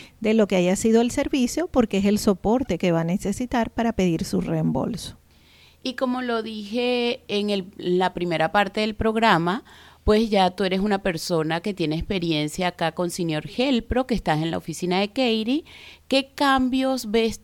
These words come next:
Speaker 2: tú en los planes complementarios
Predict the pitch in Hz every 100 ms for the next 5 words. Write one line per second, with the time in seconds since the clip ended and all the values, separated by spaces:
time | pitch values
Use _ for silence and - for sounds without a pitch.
0 | - 233 233 233 233 226 226 214 202 175
1 | 190 170 175 - 208 202 196 170 147 135
2 | 165 156 160 170 180 185 196